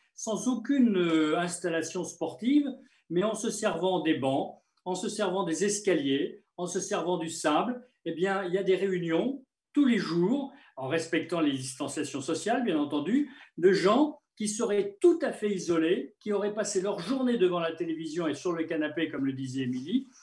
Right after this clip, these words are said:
et qui là vont passer une heure, une heure et demie ensemble à marcher,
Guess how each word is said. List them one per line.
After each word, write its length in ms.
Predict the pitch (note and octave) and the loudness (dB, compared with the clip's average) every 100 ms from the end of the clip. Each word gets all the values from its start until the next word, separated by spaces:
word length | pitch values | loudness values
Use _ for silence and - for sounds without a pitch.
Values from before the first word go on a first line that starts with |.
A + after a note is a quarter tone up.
| - - | -10 0
et 120 | G3+ | 0
qui 140 | G#3 | 2
là 220 | G3+ A#3 B3+ | 2 2 2
vont 160 | G#3+ | 0
passer 400 | - G3+ - G#3 - | 0 0 2 0 0
une 160 | A3 F#3 | 0 2
heure, 300 | F3+ A#3 A#3+ | 2 2 0
une 120 | A#3+ | 0
heure 100 | F#3 | 2
et 80 | F3+ | 2
demie 200 | F3+ F#3 | 2 2
ensemble 540 | F3 - C#3 F3+ A#3+ - _ - | -2 -2 -2 -2 -4 -8 _ -6
à 80 | E3+ | -2
marcher, 720 | F#3 F3 - D3 E3 - | -2 -2 -2 0 0 -4